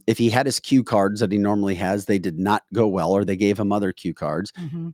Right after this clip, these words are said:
Speaker 1: He, of course, was walking away and then walked back to talk about Gaza. <laughs> And then that's when he got the presidential name screwed up.
Speaker 2: Yes.
Speaker 1: And all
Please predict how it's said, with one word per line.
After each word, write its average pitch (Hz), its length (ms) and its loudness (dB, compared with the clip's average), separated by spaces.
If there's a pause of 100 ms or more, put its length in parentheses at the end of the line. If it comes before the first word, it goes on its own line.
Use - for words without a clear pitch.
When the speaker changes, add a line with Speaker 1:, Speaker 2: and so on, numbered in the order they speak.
Speaker 1:
He, 120 100 2
of 104 80 0
course, 117 320 0
was 104 160 -2
walking 113 460 2
away 117 260 2
and 104 140 0
then 110 120 2
walked 104 300 0
back 101 460 0 (400)
to 98 80 -4
talk 107 280 0
about 98 360 2 (640)
Gaza. 101 640 0
<laughs> - 60 -20 (440)
And 127 100 6
then 123 160 4
that's 120 240 -2
when 123 100 2
he 120 60 4
got 117 240 2
the 107 60 -4
presidential 107 640 2
name 92 260 2
screwed 85 360 0
up. 82 220 0 (220)
Speaker 2:
Yes. - 420 -10 (100)
Speaker 1:
And 202 580 2 (120)
all 98 600 2